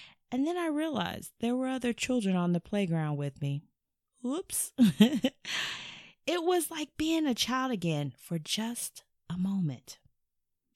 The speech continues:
And it felt free, joyous, wonderful, and present. I know most of you who are B M M listeners are adults.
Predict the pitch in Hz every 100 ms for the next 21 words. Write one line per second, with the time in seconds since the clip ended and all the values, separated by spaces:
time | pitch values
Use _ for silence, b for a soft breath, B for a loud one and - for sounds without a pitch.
0 | b b - 185 190 - 180 - - 190
1 | 196 175 139 135 156 _ _ _ _ _
2 | 151 165 175 165 139 139 - 135 127 151
3 | 160 147 - 139 135 _ _ _ - 123
4 | 117 - - 127 135 127 110 - - -
5 | _ _ _ _ _ _ _ _ _ _
6 | _ _ _ _ _ _ _ _ _ _
7 | _ _ _ B B B B 220 277 294
8 | 240 208 208 196 170 151 147 143 156 _
9 | _ _ - 185 165 147 160 156 147 147
10 | 147 156 - 143 139 139 - - 143 139
11 | 135 147 143 139 - - -